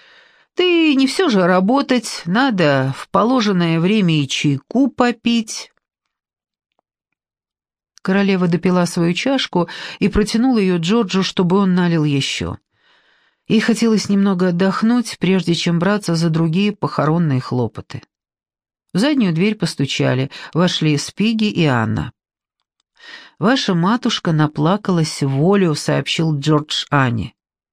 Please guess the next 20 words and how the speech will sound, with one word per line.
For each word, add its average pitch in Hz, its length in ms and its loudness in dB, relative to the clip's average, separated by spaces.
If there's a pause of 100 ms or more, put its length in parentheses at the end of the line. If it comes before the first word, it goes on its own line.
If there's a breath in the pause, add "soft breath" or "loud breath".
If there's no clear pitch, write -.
(140)
"И 135 100 -4
хорошо". 311 760 -2 (600 loud breath)
Усевшись 233 540 -2
на 180 140 0
валик 190 260 0
дивана, 185 540 0
Анна 170 160 0
погладила 175 600 0
мать 165 320 -2
по 165 100 -2
плечу. 139 560 -2 (540)
Стоявший 190 560 -2
позади 170 400 -2
королевы 156 500 0
Спиги 170 380 -2
сжал 160 300 0
ей 156 160 2
руку 165 300 -2
повыше 165 440 -2
локтя, 175 600 -2